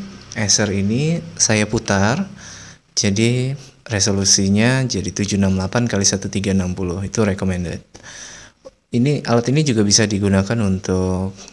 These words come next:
eh, iMac. Kalau Anda perlu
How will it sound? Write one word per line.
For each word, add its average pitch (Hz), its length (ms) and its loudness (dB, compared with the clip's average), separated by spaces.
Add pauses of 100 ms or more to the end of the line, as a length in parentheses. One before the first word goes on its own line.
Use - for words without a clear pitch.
(760)
eh, 98 760 -8 (1080)
iMac. 98 300 2 (1400)
Kalau 95 240 2
Anda 92 240 -2
perlu 95 560 -2